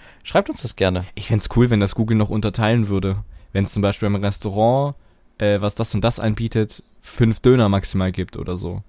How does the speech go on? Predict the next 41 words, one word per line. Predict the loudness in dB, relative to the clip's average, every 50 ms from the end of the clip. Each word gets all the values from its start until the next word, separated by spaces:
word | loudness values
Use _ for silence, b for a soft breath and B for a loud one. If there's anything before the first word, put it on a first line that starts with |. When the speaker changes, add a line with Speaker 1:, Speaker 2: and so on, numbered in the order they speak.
| B B B B B B B B
Speaker 2:
Oder | 2 2 4
bei | 6 6 6
einem | 6 6 6 6
Speaker 1:
Ah. | 6 4 6 6 6
Speaker 2:
Unternehmen, | 6 6 6 6 6 6 6 6 6 4 4 4 2 2 -2 -4
ähm, | -4 -2 0 0 0 0 0 0 -2 -2
was | -2 0 0
Speaker 1:
Ja. | 2 2 2 2
Speaker 2:
zum | 4
Beispiel | 2 2 2 0 0 0 0 0 0 -2 -2 -4
ein | -2
Finanzamt, | 0 2 4 6 6 6 4 2 0 0 0 0 0 -2 -4 -10 -18 _ -2
Speaker 1:
Ja, | 0 2
Speaker 2:
ähm, | 4 4
Speaker 1:
gibt's | 4 4 4 2 -2
drei | -4 -6 -2 2 4 6 6
Speaker 2:
fünf | 6 4
Speaker 1:
Münzen. | 4 4
Speaker 2:
Dollarzeichen | 2 2 2 2 2 2 2 2 2 2 0 0
Speaker 1:
Ja, | 4 4 6
Speaker 2:
oder | 6 6 6
was | 4 2 4 2
weiß | 2 2 2 2
Speaker 1:
genau. | 2 4 4 2 0 B
Speaker 2:
ich. | B B B B B B B 0
Das | 0 0 2 2
wär | 2 2
witzig. | 2 0 0 -2 -6 -6 -6 -6 -6 -10 -16 -18 -20 -20 -18 -16
Speaker 1:
Das | -10 -6 -4
wär | -4
eigentlich | -4 -4 -6 -6 -10 -12 -8
cool. | -6 -4 -2 -2
Speaker 2:
Ja, | -2 -2 0 0
oder | 2 2 4
bei | 4 4
einem | 4 2 2 0
Fitnessstudio | 0 0 0 0 -2 0 0 0 2 4 4 4 4 4
fünfmal | 2 0 0 0 2 0 2 2 4 4 2 2
Bizeps, | 0 -2 -4 -6 -4 -6 -6 -6 -2 -2
äh, | -2 -2 -2 -4 -8 -10 -8
Bizeps-Emoji. | -8 -8 -6 -2 -2 -2 -2 -4 -6 -2 -2 0 0 0 0 -2 -4 -8 -8 -10